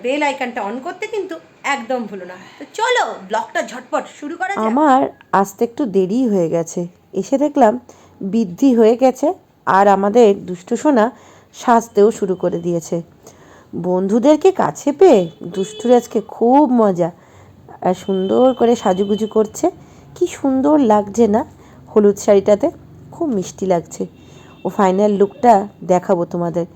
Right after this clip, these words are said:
Speaker 2: এখন একটুখানি সাজুগুজু চলছে বলে কথা। আমি কোনোদিনই ওকে খুব একটা সাজতে দেখিনি, কিন্তু এই সাজুগুজু লুকটা আমার ভীষণ ভালো লাগছিল, মনে হচ্ছিল ওকে জড়িয়ে ধরি,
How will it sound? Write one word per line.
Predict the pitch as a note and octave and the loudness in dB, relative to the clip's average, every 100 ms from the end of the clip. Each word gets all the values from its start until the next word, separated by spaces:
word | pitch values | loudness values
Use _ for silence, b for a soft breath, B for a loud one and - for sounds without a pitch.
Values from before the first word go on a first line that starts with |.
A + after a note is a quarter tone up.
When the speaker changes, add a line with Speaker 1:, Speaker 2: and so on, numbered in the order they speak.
| b b b | b b b
Speaker 2:
এখন | - G#3 | -8 -4
একটুখানি | B3 - E4 F4+ F4 C#4 - _ - | -4 -4 -2 2 2 0 -4 _ -10
সাজুগুজু | - C4+ A#3+ A3+ G#3 | 0 0 2 0 0
চলছে | G3 G3 F3+ F#3+ | 0 0 -2 -2
বলে | F#3 F3+ E3+ | 0 0 0
কথা। | D#3+ D#3+ F3 _ _ b b b b b | -4 -6 -18 _ _ b b b b b
আমি | - A#3 D4+ D4+ | 0 2 2 0
কোনোদিনই | C#4 B3 A#3+ D4 D#4 | 0 2 2 2 2
ওকে | C#4 C4+ | 0 0
খুব | C4 | 0
একটা | B3 C4 | 0 -2
সাজতে | - G3+ F#3+ - A3+ | 0 0 0 0 2
দেখিনি, | F3+ - A#3 G3 A#3 | 2 0 -2 -2 -4
কিন্তু | F3 E3+ | -4 -4
এই | |
সাজুগুজু | F3+ F3 E3 F#3+ G3+ G#3 B3 | -4 0 0 0 -2 -4 -2
লুকটা | F3+ F3+ - A#3+ | -2 -2 -2 0
আমার | A3 A#3 G3+ | 4 2 0
ভীষণ | F3+ - - A3+ A#3 A#3+ B3 | -8 -20 -6 0 4 4 4
ভালো | A#3 G3+ | 4 4
লাগছিল, | G3+ F3+ F3 F#3+ F#3 F#3 B B B B | 4 0 -2 -2 -2 -4 B B B B
মনে | G3 G#3 | -2 2
হচ্ছিল | A#3+ | 4
ওকে | B3+ | 4
জড়িয়ে | G#3+ F#3 G#3 A3+ | 4 4 4 4
ধরি, | F3+ D#3+ | 2 -2